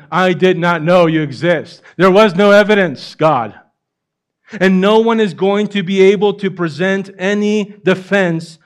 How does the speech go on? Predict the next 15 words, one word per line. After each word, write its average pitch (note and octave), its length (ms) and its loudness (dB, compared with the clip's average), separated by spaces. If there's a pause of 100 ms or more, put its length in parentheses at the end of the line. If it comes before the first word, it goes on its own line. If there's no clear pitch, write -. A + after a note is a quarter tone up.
(120)
before F3 320 -2
God. E3 480 -2 (240)
All G#3+ 320 4
will G#3 160 0
stand F#3 500 -6
rightly G#3+ 460 -2
condemned, E3 680 -4 (160)
deserving F3+ 760 -2
God's E3 480 -4 (180)
just D#3+ 520 -2 (160)
wrath. C#3 560 -4 (2000)
Because A#2 220 -10
he F#3+ 80 -8
told D#3 300 -10
you, E2+ 160 -20